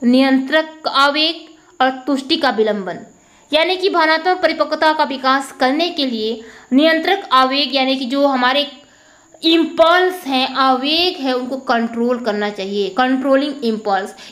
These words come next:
एवं तुष्टि का विलंबन, डिलेइंग ग्रेटिफिकेशन है। नेक्स्ट है आपका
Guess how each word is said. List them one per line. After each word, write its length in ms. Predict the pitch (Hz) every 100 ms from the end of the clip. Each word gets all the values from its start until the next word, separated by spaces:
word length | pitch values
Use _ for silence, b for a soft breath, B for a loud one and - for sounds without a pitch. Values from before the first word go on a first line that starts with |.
| 285
एवं 120 | 302
तुष्टि 400 | 302 339 - 370
का 200 | 370 349
विलंबन, 600 | 339 262 233 226 226 202 - B B B
डिलेइंग 640 | 214 302 339 370 403 403 392 B B 226
ग्रेटिफिकेशन 1500 | 214 285 285 285 311 311 311 - 262 240 247 220 214 - 208 165 - _ _ _
है। 220 | - 196 - - - _ _ _ _ _ _ _ _ _ - B B B B B B B B B B - -
नेक्स्ट 280 | 294 349 349
है 100 | 381
आपका 440 | 370 359 359 359